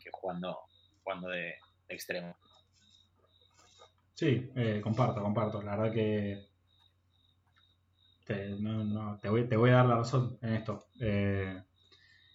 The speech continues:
Speaker 2: creo que la, la Juventus no lo aprovecha como debería y me gustaría verlo en otro equipo. La verdad, si tuviera la oportunidad, me gustaría verlo en otro equipo.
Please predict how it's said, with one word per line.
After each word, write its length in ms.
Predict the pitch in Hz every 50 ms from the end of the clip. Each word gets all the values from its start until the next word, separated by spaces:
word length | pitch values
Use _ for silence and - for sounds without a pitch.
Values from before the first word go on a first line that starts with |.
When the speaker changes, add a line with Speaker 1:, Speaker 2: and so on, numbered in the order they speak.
| _ _ _ _
Speaker 2:
creo 220 | - 131 131 127
que 120 | 127 120 117
la, 200 | 113 120 127 131
la 180 | 123 117 117
Juventus 320 | - 123 127 135 131 147 131
no 140 | 131 139 139
lo 80 | 147
aprovecha 420 | 127 127 123 127 147 147 - 147 127
como 200 | 127 123 123 113
debería 540 | 113 110 110 113 131 147 156 160 185 - - _ _ _ _ _ _ -
y 80 | 135 120
me 80 | 117
gustaría 440 | 120 120 110 - 127 123 - - 139
verlo 260 | 143 147 151 156 147
en 60 | 135
otro 180 | 131 123 123 117
equipo. 400 | 110 107 107 104 101 - - - _ - -
La 120 | 117 107 104
verdad, 460 | 104 107 113 120 127 175 - - - -
si 160 | - - 120 107
tuviera 220 | 107 110 117 120
la 80 | 117 110
oportunidad, 720 | 113 110 104 110 110 113 113 117 127 131 127 127 - -
me 80 | 117 107
gustaría 320 | 101 104 - 107 110 113
verlo 340 | 113 110 110 110 107 110 - -
en 120 | 110 107
otro 140 | 107 107 107
equipo. 460 | 107 107 123 127 135 147 151 151 -